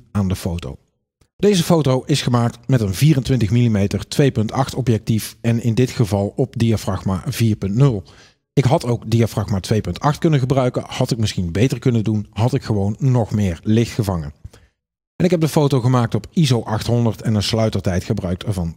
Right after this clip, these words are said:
tien seconden. Je ziet een aantal sterren, maar er zitten er stiekem veel meer. Als ik bijvoorbeeld eens aan de belichtingsslider trek, dan zie je dat er gewoon veel meer sterren tevoorschijn komen.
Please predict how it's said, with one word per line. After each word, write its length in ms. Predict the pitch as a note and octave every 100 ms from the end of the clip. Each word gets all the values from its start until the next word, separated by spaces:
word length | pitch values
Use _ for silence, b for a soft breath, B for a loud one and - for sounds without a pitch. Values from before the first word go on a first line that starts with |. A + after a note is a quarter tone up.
| -
tien 260 | C3 A2+ G2+
seconden. 600 | - C3+ B2 E3 C#3 F#2 - _ - B _ _ _ _ _ _ -
Je 120 | D3+
ziet 240 | E3+ A3 -
een 180 | E3
aantal 320 | D3+ F3 E3 C#3
sterren, 400 | - C#3 C3 B2
maar 320 | A2+ A2 G#2+ -
er 120 | G2
zitten 260 | A2 G2
er 120 | F#2+ F2+
stiekem 340 | C3+ A#2 F#2+
veel 300 | - G2 F#2+
meer. 360 | E3+ G3 E3 -
Als 120 | C#3+
ik 60 | C#3+
bijvoorbeeld 300 | D3 D#3 C#3
eens 120 | B2
aan 160 | B2 A#2
de 180 | G#2+ -
belichtingsslider 920 | A#2 B2 C#3 - A#2 G#2+ B2 G#2+ G2+
trek, 360 | - G#2+ G2 -
dan 160 | B2 A#2+
zie 120 | A#2
je 100 | G#2
dat 160 | G2+
er 80 | G2+
gewoon 360 | F#2+ F#2+ F2+ F2
veel 280 | A2+ G#2 A2
meer 180 | G2+ F#2
sterren 280 | B2+ G2
tevoorschijn 560 | G2 G2 B2+ C3 B2+ A2+
komen. 300 | G#2+ F2